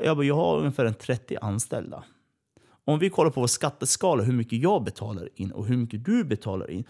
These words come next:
så borde du skämmas i och med ett sätt du kommer fram och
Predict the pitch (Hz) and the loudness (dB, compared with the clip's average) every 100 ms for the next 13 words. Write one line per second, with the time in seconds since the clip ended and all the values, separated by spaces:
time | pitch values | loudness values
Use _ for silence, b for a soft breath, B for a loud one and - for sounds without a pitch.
0 | b - 143 180 139 101 - - 139 120 | b -6 -2 0 0 -2 -6 0 2 4
1 | 180 208 - 147 117 104 - 160 - 110 | 2 0 -2 2 2 2 4 2 2 -2
2 | 117 104 - 110 117 | 0 0 2 2 0